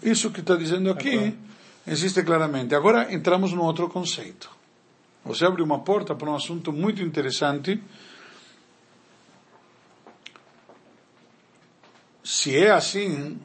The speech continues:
Speaker 1: como combina com aquilo que diz o Talmud? Então, se diz, Deus diz que vai te dar recompensa e vai te dar as coisas, como pode ser recompensa? Existe recompensa para uma mitzvah?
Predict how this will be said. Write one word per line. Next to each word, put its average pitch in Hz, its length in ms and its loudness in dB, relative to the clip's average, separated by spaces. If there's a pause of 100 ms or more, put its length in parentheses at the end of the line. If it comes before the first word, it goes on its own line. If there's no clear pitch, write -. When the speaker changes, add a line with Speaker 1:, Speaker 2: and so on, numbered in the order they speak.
(260)
Speaker 1:
como 202 320 2
combina 151 600 -2
com 151 160 -8
aquilo 180 280 0
que 156 120 -10
diz 156 180 -2
o 151 100 -4
Talmud? 147 600 -2
Então, 151 260 -2
se 151 160 -8
diz, 165 220 -4
Deus 170 280 8
diz 185 200 -4
que - 140 -8
vai 175 160 4
te 185 160 -4
dar 180 180 6
recompensa 156 960 4 (360)
e 135 60 -6
vai 175 200 6
te 170 100 -4
dar 160 160 2
as 151 160 -2
coisas, 175 580 2 (440)
como 311 240 0
pode 233 260 -2
ser 233 200 2
recompensa? 165 840 0
Existe 175 500 0
recompensa 151 880 0
para 135 160 -2
uma 139 160 0
mitzvah? 127 600 -6